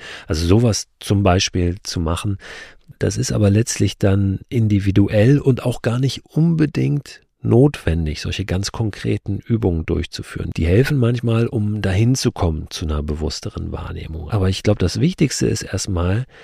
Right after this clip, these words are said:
ein Umfeld zu schaffen, in dem das möglich ist, so achtsam wahrzunehmen. Und in meinem Fall bedeutete das, einen Plan umzuschmeißen, den ich eigentlich hatte,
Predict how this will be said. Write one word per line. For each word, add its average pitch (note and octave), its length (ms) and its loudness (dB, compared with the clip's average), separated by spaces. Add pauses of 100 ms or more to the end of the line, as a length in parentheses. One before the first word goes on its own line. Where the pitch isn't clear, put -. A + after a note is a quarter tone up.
(160)
ein G2 240 -2
Umfeld D3 480 2
zu - 160 -4
schaffen, G2 500 0 (100)
in G2 340 0
dem F#2+ 500 2
das - 240 -4
möglich A2 560 4
ist, E2 320 -2 (320)
so D#2 260 -2
achtsam C#2 680 -8
wahrzunehmen. C#2 520 -8
Und E2 100 0
in E2 80 2
meinem D#2 320 2
Fall G#2 240 2
bedeutete F#2 560 2
das, F2 460 -2
einen F2 180 -4
Plan G#2 540 -2 (100)
umzuschmeißen, C3 920 -2 (120)
den F#2 380 -4
ich - 300 -8
eigentlich E2+ 840 -8
hatte, C#3+ 440 -2